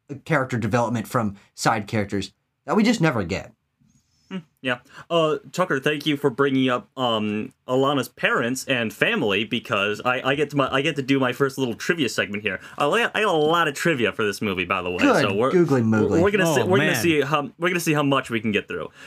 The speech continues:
Speaker 2: Um, but as some, some keen-eyed or, uh, you know, just general pop culture knowledge having viewers may know, uh, Alana's family is the Haim family.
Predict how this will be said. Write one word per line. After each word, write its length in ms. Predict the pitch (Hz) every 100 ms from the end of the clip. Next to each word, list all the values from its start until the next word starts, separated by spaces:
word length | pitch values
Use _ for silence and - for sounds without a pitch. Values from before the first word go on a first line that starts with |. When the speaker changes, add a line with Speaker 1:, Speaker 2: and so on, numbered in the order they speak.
| -
Speaker 2:
Um, 420 | 147 147 139 131 135 -
but 240 | 147 135 -
as 200 | 180 170
some, 480 | - 185 175 170 -
some 300 | - 180 160
keen-eyed 760 | - 208 202 175 151 143 143 -
or, 360 | 135 127 120 110
uh, 200 | 113 110
you 160 | 104 107
know, 220 | 104 95 _ - 127
just 340 | 139 135 - _ 120
general 720 | 113 139 135 127 120 120 101 -
pop 220 | 131 127
culture 320 | - 127 123 117
knowledge 340 | 117 117 110
having 460 | - 120 110 110 107
viewers 320 | 123 120 113
may 160 | 110
know, 360 | 107 120 110 104 - -
uh, 260 | 127 123 120
Alana's 440 | 139 170 226 202
family 540 | - 180 180 117 107 - _ _ _
is 440 | 165 190 160 156 -
the 200 | 127 139
Haim 340 | - 160 160 156
family. 640 | 123 98 98 71 65